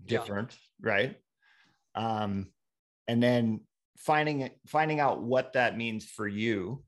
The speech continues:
Speaker 2: and being honest with yourself, like, having an honest conversation with yourself, because,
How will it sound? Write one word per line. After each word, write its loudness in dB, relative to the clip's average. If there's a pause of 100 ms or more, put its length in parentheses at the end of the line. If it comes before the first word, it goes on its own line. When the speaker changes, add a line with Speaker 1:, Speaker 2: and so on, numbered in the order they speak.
(560)
Speaker 2:
and 2
being -2
honest 0
with -6
yourself, -6
like, 2
having 2
an 0
honest 0
conversation -2
with -4
yourself, -2
because, -2